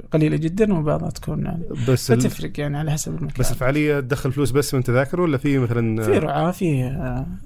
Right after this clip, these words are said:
Speaker 1: زي كذا، في إنك أنت تبغى تنتجه، فيطلع عليك حتى إنتاجه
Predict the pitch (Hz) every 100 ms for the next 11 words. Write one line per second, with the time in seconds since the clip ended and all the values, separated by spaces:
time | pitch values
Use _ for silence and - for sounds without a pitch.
0 | - 165 156 247 240 294 190 190 175 170
1 | 147 135 120 135 131 131 180 175 190 190
2 | - 175 - 180 160 170 151 190 208 202
3 | 208